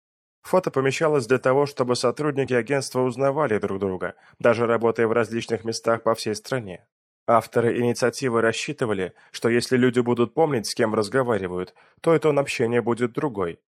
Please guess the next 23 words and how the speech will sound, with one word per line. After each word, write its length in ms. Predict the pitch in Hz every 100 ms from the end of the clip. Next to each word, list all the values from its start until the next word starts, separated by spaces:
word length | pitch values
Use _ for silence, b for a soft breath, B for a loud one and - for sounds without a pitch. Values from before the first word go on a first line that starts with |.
| _ -
более 300 | 120 123 156
вежливый 480 | 147 98 98 95 95
и 120 | 117
уважительный. 760 | 123 156 110 - 87 85 - _ _ _ _ _ _
Как 220 | - 135 127
будто 300 | 139 139 127
кто-то 280 | 131 127
ещё 220 | 127 - 127
сомневается, 760 | 123 127 139 135 107 - 107
что 220 | - 117
имеет 240 | 117 117 104
дело 240 | 113 107
с 120 | -
реальным 300 | 113 110 110
человеком. 680 | - 139 139 98 - 73 _ _ _ _ _ _ _ _ -
Айтишник 520 | - - 180 170 139
возник 400 | 139 143 156 -
на 100 | 131
экране 320 | - 139 131
в 60 | 135
образе 340 | 131 127 123
студийного 560 | - 131 120 117 113 113
портрета. 680 | 131 131 - 87 - 82